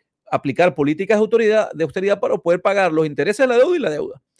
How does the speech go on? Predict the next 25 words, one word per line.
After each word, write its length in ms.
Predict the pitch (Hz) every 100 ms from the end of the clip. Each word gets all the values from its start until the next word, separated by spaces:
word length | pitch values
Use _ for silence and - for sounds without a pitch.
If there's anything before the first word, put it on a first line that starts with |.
| _ _ -
Entonces, 220 | 143 220
yo 80 | 214
creo 160 | 233
que 100 | -
esto 260 | 185 220 214
es 180 | 185 185
inviable. 580 | 202 180 151 180 127 131
Y 60 | 139
a 60 |
nivel 200 | 165 160
internacional, 640 | 208 220 220 - 233 196 - _ _ _ _ -
los 140 | 147
países 320 | - 143 202
que 80 | 175
están 200 | - 170
altamente 540 | 165 180 190 190 185
endeudados, 560 | 190 190 196 165 160 160 -
por 140 | 147
supuesto, 560 | - 127 147 - 170 _ -
están 320 | - 143 143
considerando 760 | 165 160 143 131 139 151 151 _ _ _ _ -
una 220 | 139 156
revalorización 580 | 156 135 127 127 120 165
de 60 | 165
oro, 280 | 196 175